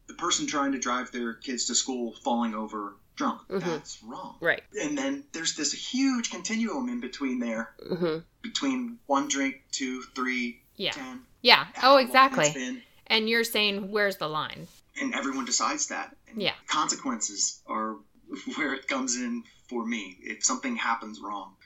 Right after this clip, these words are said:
Speaker 1: Is there a place for government to be preemptive? And I, I think there is, but I don't like it.
Speaker 2: <laughs>
Speaker 3: Well, and I think a lot of times, well, especially right now, our government can't be pre-,
Speaker 2: Preemptive, yeah.
Speaker 3: preemptive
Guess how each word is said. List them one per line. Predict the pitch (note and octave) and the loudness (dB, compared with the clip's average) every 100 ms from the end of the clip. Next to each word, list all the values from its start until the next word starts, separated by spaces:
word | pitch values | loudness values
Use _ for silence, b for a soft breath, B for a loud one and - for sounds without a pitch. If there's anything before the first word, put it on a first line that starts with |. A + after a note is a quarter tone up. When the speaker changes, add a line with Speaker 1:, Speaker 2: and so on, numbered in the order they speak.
| b b b _ - | b b b _ -12
Speaker 1:
Is | E4+ E3+ - | -4 -2 0
there | F#3 | 0
a | - | 0
place | - D4 D3+ - - | -4 -4 -2 -4 -8
for | C#3+ C#3 C3+ B2 _ _ - | -8 -8 -8 -16 _ _ -6
government | A#2 B2 A#2 | -4 -4 -8
to | - | -8
be | A2+ | -8
preemptive? | A#2 A2+ G2 F#2+ F#2 | -6 -6 -6 -12 -16
And | G2 | -12
I, | G2+ - | -8 -4
I | A2+ | -4
think | - | -4
there | - D#3 | -2 0
is, | D3 | 0
but | - | 0
I | A#2 | -4
don't | A2+ F#3 | -4 -6
like | G2 | -8
it. | - _ - | -8 _ -4
Speaker 2:
<laughs> | C#4+ - F#4+ - - A#3 B3+ E4 G#4+ C4+ - D#4 - D4 - - - | -4 4 8 10 8 6 8 10 10 10 10 10 8 4 0 -4 -2
Speaker 3:
Well, | E4+ | 4
and | E4+ F4 | 4 4
I | F#4 | 2
think | F#4 G4 - _ - | 0 -4 -6 _ -4
a | A#3 | 0
lot | A#3 A#3 | 2 2
of | A3+ | 0
times, | A3+ A3 G#3+ G3+ | -6 -6 -6 -8
well, | A3+ G3 | 0 0
especially | F3 - G3+ G3 F3+ | 0 -6 -6 -6 -6
right | E3 | -6
now, | E3 D#3 D3+ | -6 -6 -4
our | F#3 | -4
government | F#3+ F#3+ G3 F3 | -2 -2 -2 -4
can't | - - D#3 - | -10 -12 -12 -10
be | D#3+ | -12
pre-, | - - | -10 -6
Speaker 2:
Preemptive, | G3+ G3+ E3+ F3 | 0 2 0 0
yeah. | E3 D#3+ G#3+ F#3+ F3+ | -4 0 2 2 0
Speaker 3:
preemptive | G#3 | -2